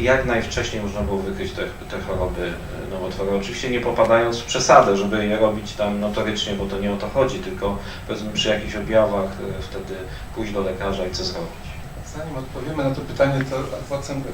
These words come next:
Speaker 2: pewien komentarz. To znaczy, e, nie wszędzie jest kwestia pieniędzy. To znaczy, przykładem są, e, programy, e, profilaktyczne, które, e, ministerstwo czy N F Z płaci, e,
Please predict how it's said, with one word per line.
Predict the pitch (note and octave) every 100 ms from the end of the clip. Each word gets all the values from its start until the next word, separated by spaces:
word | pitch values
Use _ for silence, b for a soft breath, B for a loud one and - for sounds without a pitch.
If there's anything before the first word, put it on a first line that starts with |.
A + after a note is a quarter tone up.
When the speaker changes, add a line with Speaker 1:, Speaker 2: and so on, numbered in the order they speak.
| -
Speaker 2:
pewien | C#3+ C3+
komentarz. | C#3 C#3 C3+ A#2 A2+ - B B B B B
To | D3
znaczy, | C#3+ D3 - C#3+ - - -
e, | D3+ C3+ C#3 - -
nie | C#3
wszędzie | C#3 - F3 F3 D#3+ E3 D#3+ D#3+ D3+
jest | D3 - -
kwestia | D3+ - D3
pieniędzy. | C3+ C#3 C#3 C3+ B2 -
To | - - C3+
znaczy, | C#3 - D3+ - A#2 G#2 C3+ - - - - - -
przykładem | - - E3 E3 D#3 C#3+
są, | D3
e, | C#3+ C#3+ - - D3 C#3 C#3 C3+
programy, | C3+ C3 C#3 D3+ C#3+
e, | C#3 A#2+ D3 B2+
profilaktyczne, | C3 C3+ C#3 C3+ - D#3+ - C3 C3 - -
które, | C#3 C3+
e, | C3+ C3+ - C3+ C3 C3 C3 C3
ministerstwo | C3+ C3+ C#3+ C#3 C#3
czy | C3+
N | C#3
F | C3+
Z | C#3
płaci, | C3+ C#3 C3 C3+
e, | C3+ - - - - -